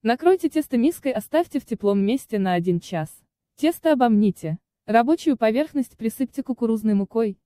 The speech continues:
тесто также присыпьте мукой и раскатайте в пласт, толщиной один, одна целая пять десятых смотри. С помощью стакана или круглой формочки вырубите кружки.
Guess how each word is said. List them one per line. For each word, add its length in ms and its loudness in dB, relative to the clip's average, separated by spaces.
тесто 320 -4
также 260 -4
присыпьте 480 -6
мукой 380 -2
и 20 -2
раскатайте 560 -4
в 80 -14
пласт, 320 -6
толщиной 560 -2
один, 340 -2
одна 320 -2
целая 400 -4
пять 240 -4
десятых 420 -8
смотри. 500 -6
С 140 -20
помощью 420 2
стакана 440 0
или 160 4
круглой 360 2
формочки 520 0
вырубите 480 2
кружки. 560 -4